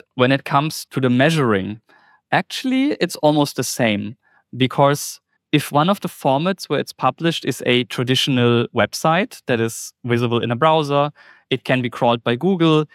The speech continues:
You can use all the normal S E O success measurements. You can look at rankings, you can look at traffic, you can look at revenue, you can look at all these tools that measure S E O visibility like S M rush,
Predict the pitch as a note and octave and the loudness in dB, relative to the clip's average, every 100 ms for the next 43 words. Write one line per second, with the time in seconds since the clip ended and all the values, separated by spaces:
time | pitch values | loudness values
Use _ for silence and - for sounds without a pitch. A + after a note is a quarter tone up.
0 | - _ - D#3+ E3+ D#3 D#3+ - - D3 | -18 _ -4 -2 -2 -2 -4 -6 -4 2
1 | D3 D3+ D#3 D3+ C3+ B2+ A#2+ B2 B2 A#2+ | 4 4 2 -2 -2 0 2 2 2 0
2 | - A#2 - A#2 A2 G#2+ A#2 - G#2 - | 0 -2 -2 0 0 0 -6 -2 -2 0
3 | G#2 G2+ G2 G2 - A#2+ B2 A#2 A2+ G2+ | -2 -2 -2 -6 -8 -6 0 0 0 0
4 | A#2 A2+ B2 B2+ A2+ A2 A2+ - - - | 2 2 2 0 0 0 -2 -6 -10 -20
5 | - _ A2+ - A2+ G#2+ A#2 - C3+ A#2 | -20 _ -4 0 0 0 -4 0 2 2
6 | - A2+ A2 - A2+ A#2 A2+ A#2+ A2+ A2+ | 2 2 2 -2 -8 -4 -2 -2 0 0
7 | A2+ A#2 A2 A2 A2 A2+ A2 A2+ - - | 2 0 0 0 0 2 0 -2 -12 -20
8 | - _ A#2 A2 B2 A#2 A#2+ B2 A#2 - | -20 _ -6 0 0 2 2 2 0 -2
9 | - - A#2+ A#2+ A#2+ - - D3 C#3 C3+ | -12 0 0 0 -4 -10 -6 0 4 2
10 | - C3+ - A#2+ A#2 A#2 A#2 A2+ A#2 B2 | 0 -4 -2 0 2 4 2 2 -2 -2
11 | - B2+ A#2+ A#2 A#2 A#2 A2+ A2+ A#2+ G#2+ | 0 0 0 -2 -2 0 0 -2 -2 0
12 | G#2+ A2 - B2+ - B2 A#2+ A#2 A2 A2 | 0 0 -8 -8 0 0 2 2 2 0
13 | - - | -2 -8